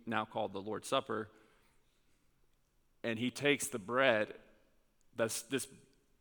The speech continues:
same <laughs> bread that, you know, he's declared himself to be the bread of life, and they eat, and he says, "Now this is my body broken for you," and how it all comes together in this wonderful story. Uh, you know,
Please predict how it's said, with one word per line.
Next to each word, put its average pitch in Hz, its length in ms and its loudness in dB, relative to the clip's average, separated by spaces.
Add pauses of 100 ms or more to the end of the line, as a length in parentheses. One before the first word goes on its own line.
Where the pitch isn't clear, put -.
(140)
same 135 360 4
<laughs> - 80 -4
bread 123 340 0
that, 123 160 2
you 127 100 0
know, 120 80 0
he's 120 200 -2
declared 127 340 2
himself 117 280 -4
to 113 60 -10
be 113 100 -4
the 107 80 -6
bread 113 200 0
of 104 120 -8
life, 110 320 4
and 104 100 -4
they 107 80 0
eat, 117 400 -6 (180)
and 113 60 -6
he 110 60 -4
says, 110 180 -4
"Now 113 160 2
this 120 220 -2
is 98 100 -10
my 95 140 -6
body 98 400 -4
broken 104 320 -8
for - 160 -16
you," 98 240 -14 (680)
and 104 80 -8
how 120 200 2
it 107 40 0
all 120 260 4
comes 117 340 -4
together 110 380 -2
in 101 80 -8
this 101 160 -12
wonderful 101 360 -8
story. 98 500 -8 (1600)
Uh, 98 220 -8
you 120 80 -8
know, 113 220 -4